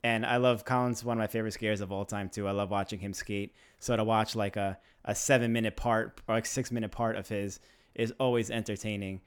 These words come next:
Um, yeah, super, super good video. If you haven't checked that out already, check out Spaceman Two.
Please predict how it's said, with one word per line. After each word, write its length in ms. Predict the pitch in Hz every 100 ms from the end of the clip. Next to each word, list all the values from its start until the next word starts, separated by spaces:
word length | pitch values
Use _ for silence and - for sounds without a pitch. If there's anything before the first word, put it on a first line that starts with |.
| _ _ _
Um, 380 | 101 98 95 90 - _ _ _ _ _ _
yeah, 200 | 113 107
super, 560 | 92 - 131 123 107 110 -
super 300 | - 147 135 117
good 160 | 120
video. 160 | 110 117
If 80 | 107
you 60 |
haven't 160 | 127 127
checked 200 | 123 113
that 120 | 117
out 60 | 110
already, 380 | 107 110 107 101 _ _
check 180 | - 120
out 140 | 110 -
Spaceman 360 | 117 110 107
Two. 360 | 92 107 104 101